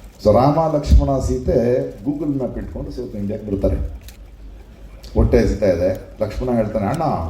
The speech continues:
ಇಲ್ಲೊಂದು ಕಾಡಿದೆ" ಅಂತಾನೆ. "ಅದು ಕಾಡಲ್ಲ ರೀ, ಅದು ರಾವಣನ ತೋಟ" ಅಂತಾನೆ.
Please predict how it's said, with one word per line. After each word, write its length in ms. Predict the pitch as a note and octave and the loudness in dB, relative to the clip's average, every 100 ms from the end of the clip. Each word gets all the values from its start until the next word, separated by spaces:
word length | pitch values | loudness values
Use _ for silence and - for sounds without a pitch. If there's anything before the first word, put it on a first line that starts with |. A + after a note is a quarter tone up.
| - - | -8 -6
ಇಲ್ಲೊಂದು 520 | B2 C3 A#2+ A#2 A2 | 0 0 0 -4 -2
ಕಾಡಿದೆ" 380 | D3+ F#3+ G#2+ - | 2 4 4 2
ಅಂತಾನೆ. 540 | - - - - - - - - - - | 0 -10 -12 -14 -14 -18 -20 -20 -12 2
"ಅದು 200 | G#2+ G2+ | 6 8
ಕಾಡಲ್ಲ 420 | A#2 D3+ D3 B2 | 6 4 6 6
ರೀ, 160 | G#2+ B2 | 6 2
ಅದು 140 | G2+ | 2
ರಾವಣನ 420 | F2+ A2+ B2 A2+ | -2 -2 -2 -4
ತೋಟ" 280 | G2 F#2+ F2+ | -2 -2 -2
ಅಂತಾನೆ. 480 | E2 E2+ D#2 - | -8 -10 -14 -16